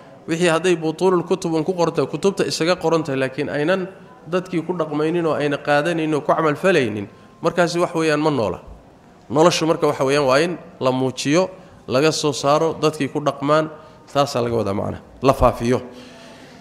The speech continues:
Fala-, falahum ayagu, falahum ayagu ayaa awlaa habbooni badan, bihi nebiga ku habbooni badan,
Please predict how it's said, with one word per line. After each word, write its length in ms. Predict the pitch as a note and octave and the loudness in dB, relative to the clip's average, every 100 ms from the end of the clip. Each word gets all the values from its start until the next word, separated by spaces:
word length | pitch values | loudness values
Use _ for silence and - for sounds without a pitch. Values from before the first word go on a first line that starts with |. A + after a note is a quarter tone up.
| - - - | -20 -20 -20
Fala-, 320 | - - G#3 F3+ | 4 8 8 8
falahum 540 | - E3+ E3 G3+ B3 | 6 8 8 8 6
ayagu, 380 | F3 F3 G3 D3+ G2 - - - - - - | 4 6 4 2 -6 -14 -20 -20 -20 -20 0
falahum 480 | C#3+ D#3 D#3 G#3 D#3+ | 6 6 6 2 2
ayagu 400 | E3 E3+ F#3+ E3+ | 2 4 4 2
ayaa 340 | D3+ E3 D#3 - | 2 4 4 4
awlaa 680 | G3 G3+ F3+ E3 C#3+ C3 - - - - - | 4 4 4 4 4 2 -2 -12 -20 -16 0
habbooni 480 | D3+ D3+ E3+ F#3+ | 2 4 2 2
badan, 320 | F#3 E3 D#3+ D#3+ | 2 2 2 0
bihi 240 | F#3 G#3+ F#3+ | 0 0 4
nebiga 320 | G3+ F#3 E3+ | 2 2 0
ku 140 | E3+ | 2
habbooni 480 | F#3+ F3 D3 E3 G3+ | 4 4 4 2 2
badan, 320 | F#3+ D3 G#2+ | 2 2 2